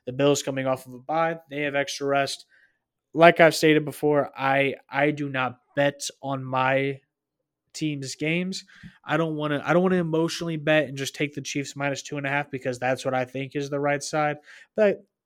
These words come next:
you know, whenever I'm a fan of the team, it's a little bit more, I feel like I,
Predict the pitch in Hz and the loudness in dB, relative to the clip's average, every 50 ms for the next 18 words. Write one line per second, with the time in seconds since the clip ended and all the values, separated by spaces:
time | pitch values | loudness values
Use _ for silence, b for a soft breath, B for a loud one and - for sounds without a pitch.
0 | _ _ _ _ - 165 156 139 131 135 135 151 160 156 165 170 160 156 151 143 | _ _ _ _ -8 -6 -4 -2 -2 0 0 0 0 2 2 2 2 2 0 -2
1 | 131 - - - - 147 151 156 151 147 147 151 147 - - 147 143 143 143 135 | -6 -6 -10 -6 -4 -2 -2 0 -2 -2 -4 -6 -8 -10 -10 -12 -10 -10 -10 -12
2 | - - 151 143 139 135 127 - - 123 127 127 127 127 127 127 117 98 123 123 | -10 -10 -8 -8 -8 -8 -10 -10 -10 -8 -8 -8 -8 -10 -12 -12 -16 -16 -16 -14
3 | 123 123 123 120 120 117 _ _ _ _ _ - 123 117 - 151 147 143 139 131 | -12 -12 -12 -12 -14 -16 _ _ _ _ _ -16 -14 -8 -2 0 2 2 2 2
4 | 131 127 123 123 123 120 117 | 0 0 0 0 -2 -4 -8